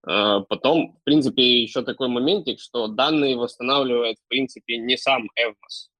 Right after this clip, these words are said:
Это делают валидаторы, которые участвовали в тестнете. Там есть, э, ряд людей, которым этим занимаются и восстанавливают все эти данные в датабазу и как бы предоставляют это Evmos. То есть это не делает Evmos сам.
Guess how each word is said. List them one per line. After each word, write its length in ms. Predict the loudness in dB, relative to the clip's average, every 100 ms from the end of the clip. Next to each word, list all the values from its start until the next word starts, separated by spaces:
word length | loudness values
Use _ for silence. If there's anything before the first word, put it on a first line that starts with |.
| _
Это 220 | -8 -4
делают 380 | 0 2 2 0 -4
валидаторы, 600 | -4 0 0 0 -2 -8
которые 300 | -8 -4 -4
участвовали 480 | -4 -8 -8 -8 -8 -6
в 40 | -8
тестнете. 360 | -6 -6 -6 _ _ _ _ _ _ _
Там 200 | -2 2
есть, 500 | 4 2 0 -8 -6
э, 380 | -4 -2 -2 0 2
ряд 300 | 4 2 0
людей, 440 | -8 -4 2 2 2
которым 500 | 2 2 2 0 0
этим 320 | 0 0 2
занимаются 840 | 2 4 4 4 2 0 0 0
и 160 | 0 -2
восстанавливают 640 | -4 -4 -2 -2 -2 -8
все 160 | -10 -10
эти 220 | -10 -12
данные 560 | -2 0 2 2 0 -4 -10
в 420 | -4 -2 -2 -4 -8
датабазу 680 | -8 -6 0 2 2 -4 -10
и 320 | -4 -2 -2 -6
как 140 | -16
бы 120 | -14 -16 _ _ _ _ _ -4
предоставляют 640 | -2 -2 0 2 4 2
это 180 | 0 0
Evmos. 400 | 0 -2 -12 -16
То 60 | -14
есть 100 | -10
это 160 | -6 -2
не 140 | 2
делает 380 | 2 2 0 -2
Evmos 260 | -4 -4 -10
сам. 240 | -10 -10